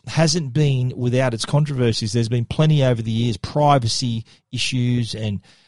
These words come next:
data issues, how our data is used and, and targeted advertising and all these things. But the most controversial was just recently with the, uh, revelations from Cambridge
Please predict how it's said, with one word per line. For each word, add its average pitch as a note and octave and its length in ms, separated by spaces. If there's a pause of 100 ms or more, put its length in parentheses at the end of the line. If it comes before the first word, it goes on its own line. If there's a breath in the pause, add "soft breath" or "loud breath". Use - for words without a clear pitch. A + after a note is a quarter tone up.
(260 soft breath)
data C3+ 460
issues, A#2+ 300
how C3+ 300
our B2 120
data A#2 380
is G#2+ 160
used C3+ 480
and, G2+ 260
and G#2 240
targeted B2 540
advertising A#2+ 760
and A2+ 80
all E3+ 180
these A2+ 240
things. F#2 400 (1200 loud breath)
But E3 100
the F3+ 80
most G3 520
controversial D#3+ 800
was C3 140
just C3 220
recently B2+ 640
with A#2+ 260
the, A#2+ 320
uh, A#2+ 160
revelations C3+ 800
from A#2 240
Cambridge C3+ 760